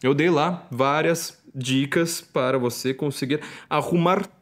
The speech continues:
tempo, comprar tempo. Olha a coisa importante que você tá fazendo. Então, assim, como você compra tempo? Com a formação Senso em Comum, tá? Ela tá de volta no ar. Você vai comprar tempo da seguinte, por exemplo, eu dar só um, um, um spoiler aqui, né?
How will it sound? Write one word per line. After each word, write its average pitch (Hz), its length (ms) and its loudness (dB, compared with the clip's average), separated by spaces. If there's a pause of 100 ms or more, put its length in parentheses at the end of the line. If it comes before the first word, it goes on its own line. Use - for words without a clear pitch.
(180)
tempo, 165 600 2
comprar 175 800 4
tempo. 151 380 0
Olha 196 240 2
a - 40 -4 (160)
coisa 151 360 0
importante 127 640 -4
que 117 80 -8
você 107 240 -4
tá 107 160 -2
fazendo. 92 360 -4
Então, 143 180 -2
assim, 135 180 -2 (240)
como 254 280 4
você 202 320 2
compra 196 720 2
tempo? 156 300 -2
Com 127 100 -4
a 123 60 -2
formação 160 800 -4
Senso 135 480 -4
em 135 100 -2
Comum, 110 360 -2 (120)
tá? 98 220 -2 (180)
Ela 107 240 2
tá 107 320 -2 (280)
de 123 100 2
volta 107 320 2
no 180 140 4
ar. 190 200 2 (220)
Você 190 220 4
vai 185 100 2
comprar 196 380 2
tempo 226 280 4
da 214 120 6
seguinte, 202 340 2 (300)
por - 100 8
exemplo, 131 400 4
eu 135 140 2
dar 147 140 4
só 175 120 0
um, 196 100 4
um, 147 600 2
um 156 40 0
spoiler 131 480 2
aqui, 104 240 0
né? 101 120 -2